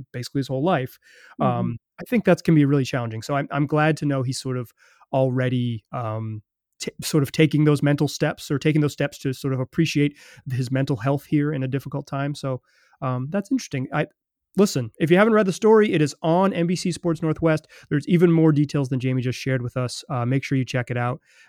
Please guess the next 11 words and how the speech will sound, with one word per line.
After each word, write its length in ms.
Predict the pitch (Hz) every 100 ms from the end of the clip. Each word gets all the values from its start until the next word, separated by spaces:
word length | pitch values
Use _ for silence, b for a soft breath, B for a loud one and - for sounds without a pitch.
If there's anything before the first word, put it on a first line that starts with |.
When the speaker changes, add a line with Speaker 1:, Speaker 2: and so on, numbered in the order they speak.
| -
Speaker 1:
Uh, 240 | 147 151 151 -
Jamie 400 | 170 208 226 208
is 160 | 160 135
a 60 |
prolific 640 | 120 - 160 190 180 165 156
writer. 380 | 151 147 127 113
She 160 | - 135
is 80 |
cranking 500 | - - 170 175 165
out 240 | 143 135 -
stories. 460 | - 135 123 117